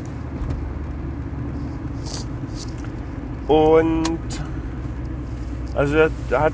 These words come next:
so nicht so richtig funktioniert. Äh,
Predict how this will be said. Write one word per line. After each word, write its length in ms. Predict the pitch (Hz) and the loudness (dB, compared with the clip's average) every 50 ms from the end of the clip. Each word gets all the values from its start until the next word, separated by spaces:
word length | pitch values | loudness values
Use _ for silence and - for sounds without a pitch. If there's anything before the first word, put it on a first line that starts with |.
| - 127 | 0 0
so 220 | 160 170 180 185 | 4 4 6 6
nicht 180 | 190 202 196 - | 6 6 4 4
so 100 | 214 196 | 4 4
richtig 340 | 175 175 - - 180 160 | 4 2 2 0 -2 0
funktioniert. 600 | - 185 185 190 180 - 190 190 196 202 202 226 226 - - - - - - - - - - - - - - - - - - - - - - - - - - - - - - - - - - - - - - - - | 2 2 2 2 2 2 0 2 4 4 4 4 2 0 -2 -2 -2 -2 -2 -2 -2 -2 -2 -2 -2 -2 -4 -4 -4 -4 -4 -4 -4 -4 -4 -4 -4 -4 -4 -4 -4 -4 -6 -6 -6 -6 -6 -6 -6 -6 -4 -2 4
Äh, 540 | 139 143 151 156 156 156 156 156 151 156 | 6 8 10 10 10 10 8 8 6 4